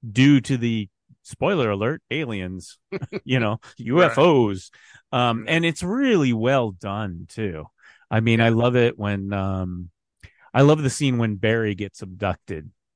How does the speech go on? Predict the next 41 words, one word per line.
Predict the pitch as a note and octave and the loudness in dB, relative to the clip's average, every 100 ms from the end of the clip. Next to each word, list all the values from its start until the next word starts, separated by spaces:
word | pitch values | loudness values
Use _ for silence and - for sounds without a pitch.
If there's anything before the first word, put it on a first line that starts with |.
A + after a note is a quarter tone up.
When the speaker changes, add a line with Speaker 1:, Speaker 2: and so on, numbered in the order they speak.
| _ - | _ -20
Speaker 2:
Oh, | F#2 G2 | -18 -18
yeah. | F#2 | -6
Speaker 1:
in | |
the | G2 | -2
house, | F2 G2+ F#2 - - - - | 0 0 0 -2 -10 -18 0
when | A#2+ A#2+ | 4 6
the, | B2 | 4
like, | - B2 B2 B2+ | 4 2 2 2
like, | A#2 G#2 - | 0 0 0
everything | A2+ A#2 A#2 A2 | 2 2 0 -2
starts | B2 A2 | -4 -6
shaking | - A2+ G2+ A#2 G#2+ | -4 -2 -2 -2 -4
and | G#2+ | -2
his | G#2+ - | -2 -6
toys | - A2 A2 G#2+ G2+ | -6 0 2 0 -2
go | A2 G#2+ G2+ | -2 -2 0
off | G2+ G#2 G#2 _ _ _ _ _ _ | -2 -2 -4 _ _ _ _ _ _
and | B2 A2+ G#2+ | -8 -6 -4
he | A2 | -2
Speaker 2:
Right. | A2+ | -2
Speaker 1:
runs | A#2+ | -4
in | G#2+ | -4
the | A2+ A#2+ | -6 -4
room | A#2+ A2+ C#3+ - | -4 -6 -14 -10
and | B2 A2+ | -6 -4
the, | A#2+ B2 | -6 -6
the, | A#2+ A#2 A#2 | -6 -6 -6
uh, | A2 - _ | -10 -10 _
the | A2+ A#2+ B2+ | -4 -2 2
oven | B2 C#3 - | 2 4 2
opens | C#3 C3 D3 C#3 A#2 | 2 0 0 -2 0
up | A2+ C3 - - | -2 -4 -10 -8
and | B2 | -8
it's, | A2 B2 | -6 -4
like, | A#2 | -2
on | A#2+ A2 | -4 -6
full | - B2 B2 A2 | -4 -2 0 0
blast. | A2+ A2 A2+ A#2 C3 - - - | -2 0 2 0 -2 -6 -14 -10
Speaker 2:
<laughs> | D#3+ - _ | -8 -8 _
Right. | - C#3+ B2+ D3 C#3 A#2+ G#2 | -8 -6 -4 -4 -4 -6 -8
Speaker 1:
And, | D#3+ C#3+ | -6 -4